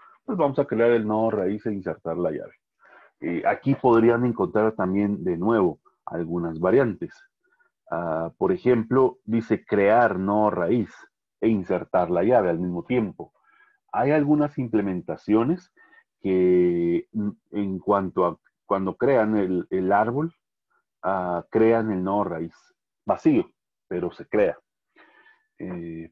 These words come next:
lo que pasa es que es una página, es una, esa página podría ser un arreglo, podría ser una lista, podría ser, eh, cualquier tipo de estructura lineal que ustedes quieran utilizar. Entonces, eh,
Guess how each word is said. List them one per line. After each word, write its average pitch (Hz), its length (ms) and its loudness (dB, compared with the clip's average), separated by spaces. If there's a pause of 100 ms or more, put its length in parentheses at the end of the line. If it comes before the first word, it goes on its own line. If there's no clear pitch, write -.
lo 113 300 -6
que 131 80 -4
pasa 139 200 0
es 170 40 -4
que - 80 -4
es - 80 -4
una 98 240 -2
página, 135 520 -2
es 104 120 -6
una, 101 280 -6
esa 95 300 -8
página 110 360 -6
podría 92 320 0
ser 90 180 -6
un 90 140 -4
arreglo, 113 380 0
podría 90 240 0
ser 90 140 -2
una 90 200 -2
lista, 110 400 -4
podría 90 420 -4
ser, 90 260 -6 (560)
eh, 78 520 -8
cualquier 92 520 -2 (120)
tipo 95 260 -2
de 90 60 2
estructura 95 500 -2
lineal 92 480 -2
que - 80 -10
ustedes 87 300 -4
quieran 87 240 0
utilizar. 87 480 -2 (1500)
Entonces, 90 840 0
eh, 85 340 2